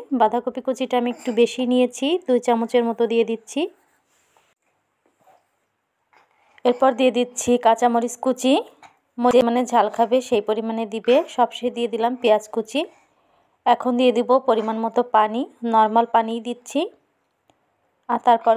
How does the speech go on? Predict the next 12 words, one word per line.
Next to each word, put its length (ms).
খুব 200
ভালো 240
করে 240
ব্যাটারটি 500
গুলিয়ে 300
নিতে 260
হবে। 280
সন্ধ্যার 380
নাস্তায় 420
অসাধারণ 520
লাগে, 240
কিন্তু 360